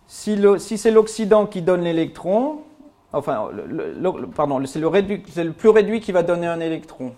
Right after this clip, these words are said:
et qui va le donner au plus oxydé de l'autre couple. Donc ils appellent ça une loi gamma. Donc en gros, là, le réducteur un, il va perdre un électron qui va aller sur l'oxydant deux, qui va devenir réduit,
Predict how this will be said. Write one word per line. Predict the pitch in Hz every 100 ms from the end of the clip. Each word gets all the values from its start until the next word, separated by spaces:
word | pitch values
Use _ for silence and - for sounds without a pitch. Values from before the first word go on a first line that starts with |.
| -
et | 127
qui | 127
va | 135
le |
donner | 131 147 185
au | 170
plus | 170 175 175
oxydé | 175 180 165 185
de |
l'autre | 175 165
couple. | - 131
Donc | 135 135
ils | 131 123
appellent | 135 135 135
ça | 143
une |
loi | 139 143
gamma. | 139 139 165 208
Donc | 180 139
en | 151
gros, | 143 170 208
là, | 170 185 208 - - _ _ _ _ -
le | 147
réducteur | 170 175 180 165 170 139 -
un, | 180 190 170 151
il | 151 139
va | 143 143 117 - - _ - _ -
perdre | 208 190
un | 180
électron | 165 160 147 - 170 208 202 _ _ _ _ -
qui | 139
va | 143 143
aller | 139 143
sur | - 135
l'oxydant | 135 131 - 127 135 135 127 127
deux, | 120 147 196 277 - _ _
qui | 139
va | 135
devenir | 143 165 170 151
réduit, | 143 135 170 247 302